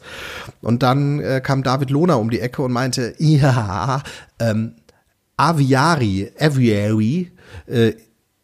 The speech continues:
ist aber noch besser. Und ich hab gedacht, oh, jetzt bin ich grad so zufrieden. <laughs> Ähm, und hab mir das Ding angeguckt und ich muss echt sagen,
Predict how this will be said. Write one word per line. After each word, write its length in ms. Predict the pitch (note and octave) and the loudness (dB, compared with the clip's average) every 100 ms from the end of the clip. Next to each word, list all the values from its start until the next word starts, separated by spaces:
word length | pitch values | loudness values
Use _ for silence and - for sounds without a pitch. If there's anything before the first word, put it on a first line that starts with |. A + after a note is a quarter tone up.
| - | -6
ist 120 | A#2+ A#2 | -4 0
aber 100 | G#2+ | 0
noch 160 | A#2+ | 0
besser. 460 | - E2+ F2 C#2+ C#2 _ _ _ _ | 0 -2 -2 -4 -6 _ _ _ _
Und 140 | - G2 | -4 0
ich 80 | |
hab 100 | F2+ | 0
gedacht, 300 | - F#2 E2+ B1+ | 0 -4 -4 -4
oh, 380 | C#2 D2+ D2+ | -2 -2 -2
jetzt 160 | F2 - | -6 -4
bin 140 | G#2+ | -2
ich 80 | A2+ | -2
grad 180 | - F2+ | -4 -2
so 80 | C3 | -2
zufrieden. 440 | - - C#3 A2+ - | -2 -4 -4 -4 -8
<laughs> 40 | - - - - - - | -12 -12 -14 -16 -16 -6
Ähm, 320 | C3 G#2+ G2+ G2+ _ - B3 _ - - - D#3+ - _ _ _ _ _ _ _ | 0 0 0 -4 _ -2 -2 _ -20 -8 -2 -2 -2 _ _ _ _ _ _ _
und 140 | A#2+ | 0
hab 100 | C3 | 2
mir 80 | C#3 | 2
das 120 | C#3 | 2
Ding 140 | C#3 A#2+ | 2 2
angeguckt 680 | D#3+ F#3 B2+ C#3+ D#3 - - | 2 4 2 0 -2 -8 -6
und 140 | B2+ | 0
ich 80 | C3+ | 2
muss 120 | C3+ | 0
echt 300 | - D#3+ - | 0 -4 -2
sagen, 480 | C#3 C3+ B2+ C#3+ | -2 0 0 -4